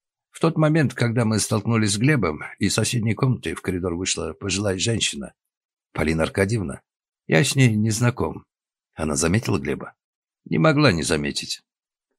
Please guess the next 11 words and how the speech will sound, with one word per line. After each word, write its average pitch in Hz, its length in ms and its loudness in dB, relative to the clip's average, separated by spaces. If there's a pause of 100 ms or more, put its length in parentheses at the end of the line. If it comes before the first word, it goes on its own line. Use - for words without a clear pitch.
(140)
«Уверены, 85 380 0
что - 160 -2
это 95 140 -2
было 82 240 -2
в 73 100 -10
десять 82 320 -2
сорок 80 400 -4
пять», - 300 -6 (100)
уточнил - 420 -6
Кречетов. - 560 -8 (280)
«Абсолютно». 117 760 -2